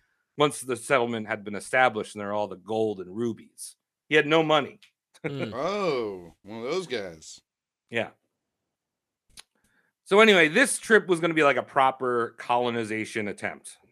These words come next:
Speaker 1: Um, there were five ships and four hundred colonists. None of the natives, so this, the chief, the sons, and, uh,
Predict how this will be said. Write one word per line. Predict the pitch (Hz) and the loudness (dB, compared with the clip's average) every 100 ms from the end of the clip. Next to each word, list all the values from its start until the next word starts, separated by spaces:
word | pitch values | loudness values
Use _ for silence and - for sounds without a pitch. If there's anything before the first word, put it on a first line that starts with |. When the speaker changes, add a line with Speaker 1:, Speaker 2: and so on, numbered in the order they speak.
| _ - | _ -10
Speaker 1:
Um, | 101 98 92 90 _ _ | -8 -8 -10 -14 _ _
there | 113 | -2
were | 110 | -2
five | - - 151 165 156 131 | -2 2 6 6 2 -2
ships | - 160 - - - _ _ _ _ 123 | 0 0 -2 -12 -14 _ _ _ _ 0
and | 123 117 | 0 0
four | - 165 170 | -2 0 2
hundred | 165 147 127 | 0 -4 -6
colonists. | 131 123 131 143 190 - - - _ _ _ _ _ _ - _ - | 2 2 2 0 -4 -8 -16 -18 _ _ _ _ _ _ -20 _ -8
None | 147 190 233 | 6 8 10
of | 220 | 6
the | 196 | 4
natives, | 190 185 160 117 104 - - _ _ | 6 6 6 2 -6 -18 -20 _ _
so | - 143 | -4 -2
this, | 147 - 135 | -4 -8 -10
the | 131 | -10
chief, | - 233 190 - - - | -6 -4 -4 -6 -16 -14
the | 127 | -6
sons, | - 190 147 117 101 85 - - _ _ _ _ - | 2 4 4 0 -8 -14 -20 -20 _ _ _ _ -2
and, | 131 131 127 | 4 4 4
uh, | 123 117 117 | 0 0 -2